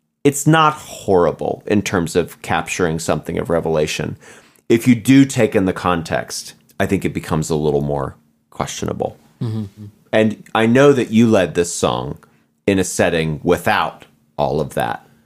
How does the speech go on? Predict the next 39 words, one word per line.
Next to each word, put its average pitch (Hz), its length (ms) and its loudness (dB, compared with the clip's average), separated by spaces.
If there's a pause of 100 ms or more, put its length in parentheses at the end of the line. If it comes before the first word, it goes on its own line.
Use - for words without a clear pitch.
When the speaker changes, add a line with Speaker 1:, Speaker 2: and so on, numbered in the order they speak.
(360)
Speaker 2:
Yeah. 135 280 -2
Speaker 1:
extra 82 340 -6
Speaker 2:
It 69 40 -8
was - 380 -2
Speaker 1:
stuff. - 60 -6
Speaker 2:
almost 135 340 -4
an 110 100 -4
acoustic 110 640 -6 (220)
Speaker 1:
Right. - 120 0
Speaker 2:
setting, 107 400 -6
really, 107 440 -6 (120)
Speaker 1:
Right. - 360 -6
Speaker 2:
by 113 100 -2
comparison. 110 680 -8 (180)
Speaker 1:
Yeah. - 200 -10 (340)
Speaker 2:
And 131 120 -2
I, 143 160 0
I 156 100 0
agree 139 260 0
with 185 180 0
you. 127 160 0
The, 117 640 -2 (800)
if 139 140 -6
you, - 80 -10 (240)
not, 160 280 -2 (200)
if - 300 -2
you 269 60 2
take 302 200 -2
it 285 80 0
out 190 80 2
of 120 140 -8
context, 202 580 -4
too, 214 240 -2 (600)
if 147 180 -2
you 220 160 2
just 226 260 -4
look 170 220 0
at 120 260 -2
the 117 340 -2